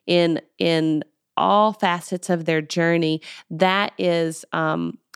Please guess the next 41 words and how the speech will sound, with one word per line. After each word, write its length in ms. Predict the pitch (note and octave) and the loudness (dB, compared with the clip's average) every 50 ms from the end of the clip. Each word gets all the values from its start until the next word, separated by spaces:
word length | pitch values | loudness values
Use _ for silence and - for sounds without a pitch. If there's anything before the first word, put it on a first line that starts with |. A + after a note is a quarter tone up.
| - | -18
what 280 | - E3+ E3+ F3+ F3+ F3 | -8 -2 0 0 0 2
was 160 | F3 F3+ - | -2 -2 -2
portrayed 800 | _ - F#3 E3+ E3+ - - F#3 E3+ D#3+ D#3+ D#3 D#3 D#3 D#3 - - - | _ -4 -4 -4 -4 -4 -2 0 0 2 2 2 0 0 -2 -6 -6 -4
as 460 | E3+ E3+ F3 E3+ E3+ E3+ E3+ - - | -2 0 0 0 0 -2 -4 -6 -6
the 120 | - - | -8 -4
image 420 | - - E3 E3+ E3 D#3+ D#3 D#3 - - - | 0 0 0 2 2 0 -2 -4 -6 -2 0
of 200 | D#3+ D#3+ D3 D3 | 0 0 0 -2
the 60 | D#3 | -8
Messiah 680 | D3 D3 D3+ - - D#3 C#3 C3+ D3 - - C#3+ D#3 E3 - _ _ - | -8 -8 -8 -8 -4 -2 -2 -2 0 -2 -2 -4 -4 -6 -12 _ _ -4
in 340 | D3 D3+ D3 D3 D3 - - | -2 0 0 0 -2 -2 -4
the 60 | D#3 | -4
book 220 | D3+ - D3 - | -2 -2 -4 -2
of 80 | D3+ D3 | -2 -4
Numbers. 340 | D3 C3+ - - - E3+ - | -2 -4 -4 -4 -8 -10 -6
So 140 | - E3+ E3 | -4 -2 0
just 180 | D#3+ F3+ - | 0 0 0
wanted 140 | G3+ F#3 F3+ | 0 -2 -2
to 40 | E3 | 0
give 140 | - E3+ D#3+ | -2 -2 0
that 160 | D#3+ - - | 0 -2 0
overview 540 | - F3+ F3+ F3 F3 E3+ D#3+ F3 E3+ E3 E3 | 0 0 2 0 -2 -2 -2 0 0 2 2
on 240 | D#3+ D#3+ E3+ E3+ | 2 0 0 0
that. 260 | E3+ G3+ A3+ C4 C#4 - _ - - - - - - - - | 0 2 2 0 0 -2 _ -18 -20 -20 -20 -20 -18 -8 -2
And 240 | E3+ E3+ E3+ E3+ D#3+ | 0 0 0 2 2
then, 340 | F3 E3 D#3+ D#3+ D#3+ E3 - - | 2 2 2 2 0 -2 -2 -4
um, 420 | E3+ E3 D#3+ D#3+ D#3 D#3 E3+ E3+ F3 - E3+ | -4 -2 -2 -2 -2 -4 -4 -6 -6 -8 -8
Jesse, 460 | D3+ E3+ E3+ F3+ F3+ - - G3 F#3+ | -6 -4 -4 -4 -4 -4 -4 -4 -4
we 120 | F#3 F3+ F#3 | -2 -4 -4
can 140 | - F#3 F3+ | -4 -4 -6
hop 380 | E3 - E3+ E3 E3+ E3 - | -4 -4 -4 -4 -4 -2 -2
into 680 | F3 E3 D#3+ E3 E3 D#3+ - F3+ D#3+ D#3 D3+ D3+ D#3 - - _ - _ - - - - - | -2 0 0 -2 -2 -4 -2 0 0 2 2 2 0 -2 -6 _ -20 _ -20 -20 -14 -4 -2
really 200 | F3 G3+ G3+ F3 | 0 0 0 0
the, 300 | D#3+ D#3 - - - - _ | 0 -2 -4 -4 -8 -10 _
the 140 | E3+ E3 E3+ | -2 -2 -2
fullness 580 | E3 - - F#3+ F#3+ F#3+ F3+ F3+ F#3 - - - | -2 -2 -2 0 0 0 0 -2 -2 -4 -2 -2
of, 240 | E3+ D#3+ D3+ D3+ - _ _ _ - | -2 -2 -2 -6 -12 _ _ _ -6
of 120 | D#3+ D#3+ | -4 -2
Numbers 420 | E3 E3 E3 F3 D#3+ E3 D#3+ D#3+ - | 0 -2 -2 -2 -2 -4 -4 -4 -6
that 120 | - - | -6 -4
we 160 | D#3+ E3+ F3 | -2 0 0
enjoyed 600 | F3 E3+ E3+ - - D#3+ D#3+ D#3 D3+ D3+ D3 - | 0 -2 -2 -2 0 0 2 2 2 0 -2 -6